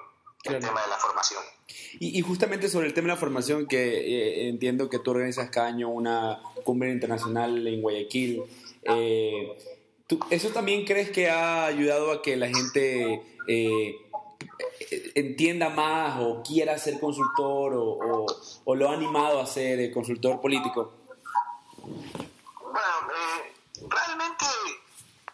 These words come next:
Speaker 1: el, el, el, el evento que hace más, lo yo hace C P I, pero al encabezar C P I, obviamente estoy ahí.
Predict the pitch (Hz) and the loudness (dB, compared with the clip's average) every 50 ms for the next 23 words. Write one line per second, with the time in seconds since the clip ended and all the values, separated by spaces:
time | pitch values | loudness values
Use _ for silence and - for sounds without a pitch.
0 | - _ - _ _ _ - - - - 135 135 131 131 127 123 113 - 123 - | -20 _ -20 _ _ _ -20 -14 -10 -8 -8 -8 -8 -8 -10 -8 -6 -6 -6 -6
1 | - - 117 113 - - - - - - - - - - - - - _ _ - | -8 -10 -12 -12 -14 -14 -18 -18 -16 -16 -18 -20 -20 -20 -20 -20 -20 _ _ -14
2 | - - - - - - - - - - - - - 143 143 143 156 175 196 208 | -12 -10 -10 -8 -8 -8 -8 -6 -6 -6 -6 -4 -4 -4 -4 -2 -2 -4 -4 -4
3 | 208 - - - - 160 160 - 185 170 147 - - - - 123 139 147 147 - | -2 -4 -4 -2 -2 0 0 0 0 0 -6 -8 -10 -10 -4 -2 0 0 0 -2
4 | - - - - 160 156 151 139 147 151 147 - 147 143 - - - - - - | -4 -2 -2 0 0 0 -4 -6 -6 -6 -4 0 2 2 2 2 2 0 -2 -2
5 | - 135 143 160 156 - 127 127 123 120 113 - 120 117 113 113 - - - - | -6 -6 -6 -4 -4 -4 -4 -4 -4 -4 -4 -2 -2 2 4 4 4 4 4 0
6 | - - - - - 131 135 139 135 131 131 135 131 127 - 123 117 - - 127 | 0 -2 -10 -8 -6 -6 -4 -4 -4 -4 -2 -2 -4 -4 -6 -10 -12 -8 -6 -4
7 | 120 123 143 - - - | -4 -2 -2 -2 -4 -4